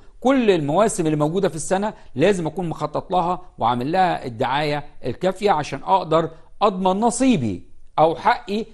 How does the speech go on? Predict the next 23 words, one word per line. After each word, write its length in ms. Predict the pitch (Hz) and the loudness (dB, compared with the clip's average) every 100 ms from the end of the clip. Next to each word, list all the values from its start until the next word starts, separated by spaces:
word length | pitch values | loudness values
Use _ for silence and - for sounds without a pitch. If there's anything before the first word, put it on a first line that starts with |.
| - | -12
من 260 | 117 160 196 | -2 2 2
الأفواج 580 | 170 - 156 139 180 175 | -2 -4 -4 0 2 2
السياحية 540 | 151 156 135 160 165 | 0 -2 -2 0 0
اللي 140 | 143 120 | 0 0
جاية 360 | 147 180 220 - - - | 0 2 2 0 -10 -6
اللي 160 | 123 | -4
ممكن 280 | 143 156 147 | -4 -6 -6
تنزل 260 | 147 139 131 | -6 -4 -4
في 80 | |
الفندق 520 | 120 101 123 117 127 - - | -4 -6 -4 -4 -6 -10 -10
بتاعي. 500 | 107 - 73 - - - - - - - - - - - - - - - | -8 -8 -12 -14 -18 -18 -18 -18 -20 -20 -20 -20 -20 -20 -18 -18 -18 -6
تخطيط 360 | 160 - 254 240 | -4 2 2 2
الأرباح 480 | 226 170 165 220 | 2 2 2 0
من 80 | 185 | 0
خلال 240 | 160 170 190 | -2 2 2
وضع 300 | 196 190 170 | 2 0 -2
مزيج 340 | 139 139 165 | -2 -2 -4
تسويقي 680 | - 135 - 151 139 98 85 - - - | -6 -6 -2 -2 -2 -6 -8 -12 -20 -14
لكافة 360 | 107 151 160 | -4 -2 -2
قطاعات 420 | 139 120 120 139 110 | -6 -4 -2 -2 -2
السوق. 360 | - 85 80 - - - - - - - - - - | -10 -12 -16 -18 -20 -18 -20 -20 -18 -16 -16 -18 -10
يعني 260 | 107 104 90 | -8 -6 -8
إيه؟ 240 | 78 73 | -10 -12